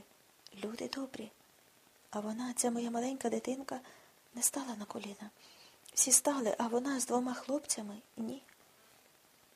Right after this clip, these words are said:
Але прийшла додому та й питає: "А хто то є бандери, і хто з вас був у бандерах,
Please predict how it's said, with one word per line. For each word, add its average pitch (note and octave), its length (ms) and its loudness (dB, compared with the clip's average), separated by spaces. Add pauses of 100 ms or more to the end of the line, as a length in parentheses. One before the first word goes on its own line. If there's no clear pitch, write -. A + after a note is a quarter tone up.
(240)
Але G#3+ 300 -4
прийшла A3+ 560 2
додому A#3 400 4
та B3+ 100 -4
й B3 40 -4
питає: A#3 460 -6 (800)
"А A3 120 -4
хто - 300 0
то C4+ 160 4
є B3+ 360 4
бандери, B3+ 680 2
і A3+ 80 -4
хто - 240 0
з - 140 4
вас C#4 280 6
був B3+ 200 2
у B3+ 60 4
бандерах, B3 500 2